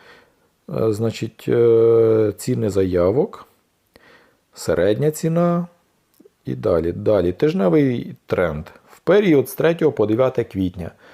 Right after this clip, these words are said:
прослідковувало зниження цінових показників. Достатня пропозиція на ринку покривала попит навіть за мінімальними цінами,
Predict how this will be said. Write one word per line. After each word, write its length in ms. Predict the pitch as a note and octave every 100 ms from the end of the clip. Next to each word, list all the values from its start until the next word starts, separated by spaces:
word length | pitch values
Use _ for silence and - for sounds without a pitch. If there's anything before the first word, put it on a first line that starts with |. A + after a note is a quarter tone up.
| - _
прослідковувало 800 | - C3 C#3 C3+ F3+ G#3 F#3 D#3+
зниження 440 | B2 B2+ C#3+ D3+ C#3+
цінових 400 | - G#2+ A#2 B2+
показників. 680 | C3 - A2 A#2+ - E2+ D#2
Достатня 460 | F2+ - D#3+ E3+
пропозиція 840 | D3 C#3 C3+ C3 F3 F#3 E3+ E3+ F3 - _
на 220 | A2 G#2
ринку 540 | B2+ F3 F3+ F3 A3 - _ _ -
покривала 600 | C3+ B2+ A2+ C3+ D3+ C3+
попит 420 | - D#3+ F3+ F3 - - - _
навіть 380 | A2+ C3+ E3+ D#3
за 100 | A#2
мінімальними 640 | A2+ A2+ A2+ B2 A#2+ A#2 A2
цінами, 500 | - F2+ E2 E2